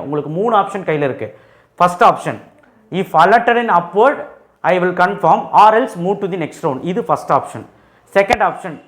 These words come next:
decline and move to next round. அடுத்தது third option, quit from counseling. சாரி, அதாவது நீங்க ஃபர்ஸ்ட் ஆப்ஷன் தான் கிளிக் பண்ணுவீங்க. என்ன கிளிக் பண்ணுவீங்க? Not allotted கேண்டிடேட்டுக்கு if opted in upward, நீங்க கொடுத்துருக்க இன்னும் ஐம்பது சாய்ஸ் கொடுத்தீங்க, இப்போ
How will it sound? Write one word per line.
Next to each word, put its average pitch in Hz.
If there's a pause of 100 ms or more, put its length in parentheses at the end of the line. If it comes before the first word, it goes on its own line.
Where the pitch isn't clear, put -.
(140)
decline 220
and 185
move 185
to 190
next -
round. 113 (540)
அடுத்தது 180 (240)
third 233
option, 160 (100)
quit 180
from 190 (100)
counseling. 135 (520)
சாரி, 147 (380)
அதாவது 180 (180)
நீங்க 160
ஃபர்ஸ்ட் 160
ஆப்ஷன் 180
தான் 196
கிளிக் 160
பண்ணுவீங்க. 131 (160)
என்ன 170
கிளிக் 170
பண்ணுவீங்க? 151
Not 175
allotted 165
கேண்டிடேட்டுக்கு 139 (400)
if 175 (160)
opted 240
in 202
upward, 151 (180)
நீங்க 165 (100)
கொடுத்துருக்க 190
இன்னும் 160
ஐம்பது 170
சாய்ஸ் 196
கொடுத்தீங்க, 151
இப்போ 175